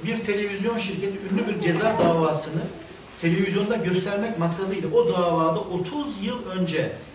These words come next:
müdafilik görevini yapmış bir avukata müracaat etmiş ve avukat bu teklifi meslek kurallarına aykırı olduğundan reddetmiştir.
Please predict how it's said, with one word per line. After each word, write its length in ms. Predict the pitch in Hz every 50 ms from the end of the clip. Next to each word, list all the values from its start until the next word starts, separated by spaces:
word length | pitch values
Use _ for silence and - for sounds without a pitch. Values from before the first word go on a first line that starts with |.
| - - - - - -
müdafilik 640 | 160 160 175 185 190 196 190 190 196 - 202 - 185
görevini 340 | 180 170 170 170 165 156
yapmış 400 | 151 165 160 - - 220 - 190
bir 60 | 185 170
avukata 300 | 170 165 160 170 170 160
müracaat 560 | 156 160 160 165 165 170 165 196 214 - 175
etmiş 380 | 175 185 202 220 226 - - - - - - -
ve 60 | 131
avukat 280 | 165 185 185 190 208 196 196 214
bu 120 | 220 -
teklifi 360 | - 165 160 160 165 160 147 202 208 - 135
meslek 360 | 147 143 - - 226 - -
kurallarına 440 | 165 160 151 147 147 151 160 165 165
aykırı 300 | 147 143 - - 185 170
olduğundan 520 | 151 143 143 139 131 135 139 143 143 135 127
reddetmiştir. 680 | 127 120 - 110 107 104 - - - - - - -